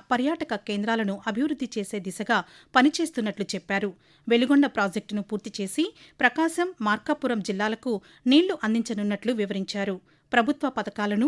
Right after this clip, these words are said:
ప్రజల్లోకి తీసుకెళ్లాలని పార్లమెంటు సభ్యులు, శాసనసభ్యులకు ముఖ్యమంత్రి సూచించారు. ఈ ఏడాది మార్చిలోపు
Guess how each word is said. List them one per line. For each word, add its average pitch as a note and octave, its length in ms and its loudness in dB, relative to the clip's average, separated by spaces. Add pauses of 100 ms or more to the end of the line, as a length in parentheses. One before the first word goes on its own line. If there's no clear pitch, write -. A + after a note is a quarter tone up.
ప్రజల్లోకి B3 640 0
తీసుకెళ్లాలని G#3 720 0 (380)
పార్లమెంటు D4+ 480 4
సభ్యులు, G#3 440 -4
శాసనసభ్యులకు G3+ 880 -4 (180)
ముఖ్యమంత్రి G3 540 -4 (120)
సూచించారు. F#3+ 640 -4 (1160)
ఈ D#4 160 8
ఏడాది F4+ 360 6
మార్చిలోపు A#3+ 640 2